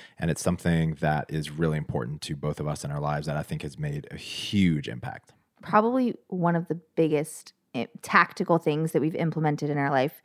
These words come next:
Speaker 2: that has yielded huge, huge, huge results for us, for sure.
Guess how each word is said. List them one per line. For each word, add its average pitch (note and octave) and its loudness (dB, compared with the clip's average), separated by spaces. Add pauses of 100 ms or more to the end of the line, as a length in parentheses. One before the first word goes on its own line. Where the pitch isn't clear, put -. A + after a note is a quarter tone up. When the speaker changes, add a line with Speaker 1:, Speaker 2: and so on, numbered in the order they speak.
(320)
Speaker 2:
that D3 6 (180)
has D#3+ 0 (120)
yielded C#3+ 2
huge, C#3 -2
huge, G2 -2
huge F#2 -2
results - -6
for - -10
us, - -12
for - -8
sure. - -8